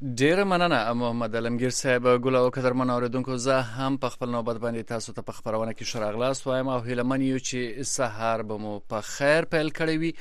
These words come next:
قدرمن اوریدونکو، نن چې مو ستاسو لپاره کومه موضوع خوښه کړې ده، هغه دغه ده چې د جنوري څلورمه نیټه ده او دغه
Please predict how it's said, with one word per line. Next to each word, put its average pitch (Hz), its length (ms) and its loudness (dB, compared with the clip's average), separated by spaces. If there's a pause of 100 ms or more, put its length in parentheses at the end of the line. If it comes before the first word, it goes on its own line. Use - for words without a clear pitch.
(380)
قدرمن 190 320 2
اوریدونکو، 185 440 -2
نن 185 160 -4
چې - 100 -6
مو 170 100 -4
ستاسو 170 360 -2
لپاره 135 240 0
کومه 131 220 -4
موضوع 123 400 -2
خوښه 117 280 -6
کړې 110 200 -4
ده، 113 100 -2
هغه 107 220 -6
دغه 120 200 0
ده 120 100 -2
چې - 180 -8
د 110 380 -4
جنوري 107 960 -4
څلورمه 110 640 -4
نیټه 135 500 -4
ده 180 240 0
او 110 460 -2
دغه 107 500 -2